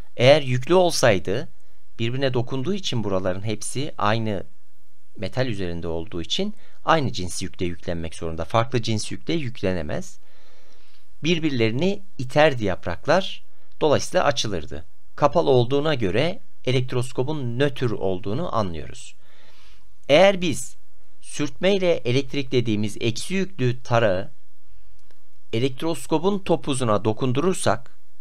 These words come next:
dokunmayla elektriklenme konusunu hatırlayacağınız gibi aynı cins yükle yüklenir elektroskop.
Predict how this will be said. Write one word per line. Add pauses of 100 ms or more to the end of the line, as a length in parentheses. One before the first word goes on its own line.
(640)
dokunmayla
elektriklenme
konusunu
hatırlayacağınız
gibi (600)
aynı
cins
yükle (240)
yüklenir
elektroskop.